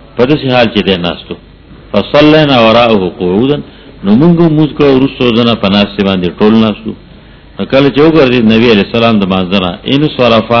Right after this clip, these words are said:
وګرځېد، یعنې مونځ نه وګرځېد، مونځ یې ختم کړ. نو ده ووی، انما جعل الامام لیؤتم به، بېشکه ګرځولی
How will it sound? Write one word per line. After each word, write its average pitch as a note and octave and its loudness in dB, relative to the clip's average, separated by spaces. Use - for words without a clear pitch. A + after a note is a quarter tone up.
وګرځېد، C3 2
یعنې G2 0
مونځ C3+ 2
نه A2+ 0
وګرځېد، G2 0
مونځ G#2 0
یې - -8
ختم F2+ -8
کړ. D#2+ -18
نو G#2 -6
ده G2+ 0
ووی، B2 2
انما D#3+ 2
جعل A#2+ 2
الامام A#2 2
لیؤتم F#2+ 0
به، E2 -8
بېشکه A#2+ -2
ګرځولی G#2+ 2